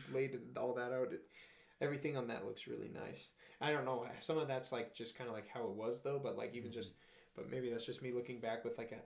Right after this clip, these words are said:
Speaker 1: "Ooh, I like fifties aesthetic," because I do, I think it's cool, but,
Speaker 2: Well,
Speaker 1: like,
Speaker 2: yeah.
Speaker 1: at the same time, it also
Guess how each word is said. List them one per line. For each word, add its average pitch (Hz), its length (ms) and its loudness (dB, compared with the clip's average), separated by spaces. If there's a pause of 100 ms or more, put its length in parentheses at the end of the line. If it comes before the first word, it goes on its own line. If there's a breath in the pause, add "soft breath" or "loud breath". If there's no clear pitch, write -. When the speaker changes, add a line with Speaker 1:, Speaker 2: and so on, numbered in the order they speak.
Speaker 1:
"Ooh, 160 180 -4
I 127 100 -6
like 160 180 -4
fifties 147 560 -4
aesthetic," 120 640 -2
because 131 340 0
I 123 80 6
do, 123 380 4
I 117 80 2
think 117 160 0
it's - 120 -8
cool, 107 280 -2
but, 113 180 2
Speaker 2:
Well, 131 80 6
Speaker 1:
like, - 140 6
Speaker 2:
yeah. - 60 -4 (340 loud breath)
Speaker 1:
at 139 100 2
the 139 80 2
same 131 240 2
time, 127 220 2
it 117 40 0
also 127 300 6